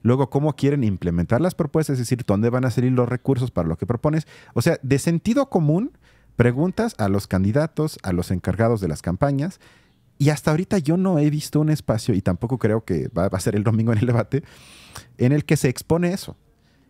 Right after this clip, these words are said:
Y luego no nos debemos sorprender que la gente vote por candidatos porque le gustó su forma de bailar. O sea, para mí es la consecuencia.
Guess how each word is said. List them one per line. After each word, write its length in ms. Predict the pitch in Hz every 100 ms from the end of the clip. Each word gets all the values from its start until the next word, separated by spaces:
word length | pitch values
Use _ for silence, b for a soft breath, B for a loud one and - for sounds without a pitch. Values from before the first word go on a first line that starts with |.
| b _ _ _
Y 120 | - 135
luego 360 | 156 175 190
no 200 | 156 139
nos 160 | 156 170
debemos 380 | 120 117 139 143
sorprender 560 | 147 139 165 156 135
que 120 | - 131
la 120 | 117
gente 360 | - 117 -
vote 280 | 120 107 -
por 180 | - 101
candidatos 640 | - 113 123 101 - 131 - b b b _
porque 260 | 110 - 110
le 220 | 104 95
gustó 260 | 95 -
su 80 | 117
forma 240 | 117 123 131
de 80 |
bailar. 320 | 135 156 254 -
O 120 | -
sea, 120 | 104
para 160 | 117 127
mí 80 |
es 80 | 196
la 80 | 330
consecuencia. 580 | - 220 220 403 226